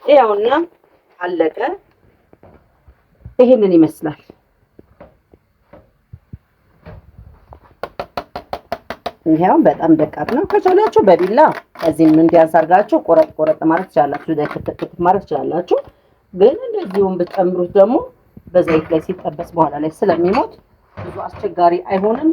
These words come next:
ይሄንን ይመስላል። እስከዛ ድረስ ደግሞ እኔ እዛ ይሄን እየከተፍኩኝ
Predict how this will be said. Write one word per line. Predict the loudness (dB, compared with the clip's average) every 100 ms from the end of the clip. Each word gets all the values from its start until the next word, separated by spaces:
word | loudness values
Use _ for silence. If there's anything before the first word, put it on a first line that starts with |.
| 0
ይሄንን | -2 -2 -2
ይመስላል። | -4 -2 0 -2
እስከዛ | -2 -2 0 0
ድረስ | -2 -10
ደግሞ | -12 -6
እኔ | -4 -4
እዛ | -4 -6 -6 -4
ይሄን | 0 2
እየከተፍኩኝ | 0 -4 -4 -2 0 0